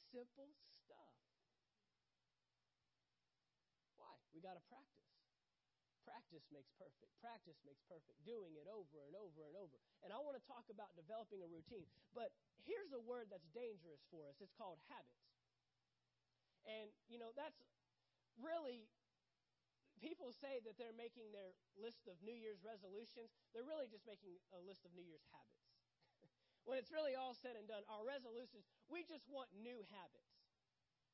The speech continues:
Here's the definition of a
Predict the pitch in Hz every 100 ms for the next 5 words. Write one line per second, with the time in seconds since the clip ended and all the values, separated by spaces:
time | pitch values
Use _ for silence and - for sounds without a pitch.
0 | _ _ _ _ _ _ _ _ _ _
1 | - 508 466 269 214 269 254 226 240 -
2 | 180 160 - - 160